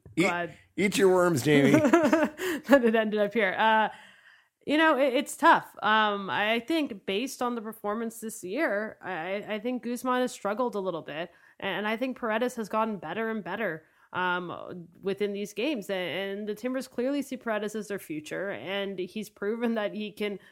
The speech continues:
Speaker 2: not only be their future, but be an effective midfielder at this point too. I think it makes a lot of sense for him, them to develop him by keeping him in the lineup. Um, Chara is gonna be one of them. I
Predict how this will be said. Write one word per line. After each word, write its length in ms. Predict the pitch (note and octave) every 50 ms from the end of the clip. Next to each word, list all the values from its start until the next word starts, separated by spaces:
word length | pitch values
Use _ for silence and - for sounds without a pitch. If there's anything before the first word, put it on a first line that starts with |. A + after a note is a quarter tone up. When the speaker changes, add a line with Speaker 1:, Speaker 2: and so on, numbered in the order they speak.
| _ _ -
Speaker 2:
not 160 | F#3+ G3 G3+
only 160 | G#3+ A3+ A3+
be 80 | A3+ A3
their 100 | A3 G#3
future, 300 | G#3 A#3+ B3+ B3 C4 G#3+
but 160 | F#3 G3 F3+
be 100 | G3+ G3+
an 160 | G3+ G3+ G3+
effective 640 | G3 - - - F3+ F#3+ - - G#3 G3+ G3+ F#3+ F3+
midfielder 600 | - - F#3+ G3 F#3+ F3 - G#3 G#3 G3+ G3 G3
at 280 | F3 E3 F3 F#3 -
this 160 | - G3 - -
point 360 | _ - G3 G3+ F3 - -
too. 440 | - - G3 A3+ G3+ E3 F#3 F3+ - _ _ _ _ _ _
I 120 | - F#3+ G3+
think 200 | G#3 C#4 C#4 A3+
it 60 | A3
makes 240 | A3 G#3+ G#3+ G#3 -
a 60 | F#3+
lot 340 | E3+ D#3+ E3 E3+ F#3 A#3 -
of 100 | B3+ -
sense 300 | - - F3 E3+ E3 D#3+
for 160 | - - G3
him, 240 | F#3+ F3+ G3+ F#3+ -
them 280 | - F#3+ F3+ F3 F#3 F3+
to 100 | - F3+
develop 480 | E3+ F3+ D3+ E3 D#3+ F3+ G#3 G3+ G3+
him 240 | - G3 G3+ G3 G3
by 160 | F3+ F3 F3
keeping 640 | E3+ - - - G3+ G3 - G3 G3 G3 G3 F#3 - _ _ _ _ _ _ _
him 280 | _ - F#3+ G3+ G#3 G#3+
in 160 | E3+ F#3+ G#3+
the 100 | G#3 G#3
lineup. 460 | G3 F3+ E3 G#3 B3+ A3 C3+ G#2+ - _ _ _ - -
Um, 280 | F3 F3+ F3 F3 E3+ C#3+ C3+ F3+
Chara 240 | - - A3 B3 C4
is 100 | C4+ C4
gonna 160 | - A#3 G#3+
be 120 | G3 F3+ F3
one 180 | D#3+ D3 C#3+
of 120 | D3 C3+ -
them. 260 | - D2+ F2 G2 - _ _ -
I 340 | - E3 E3 E3+ E3+ E3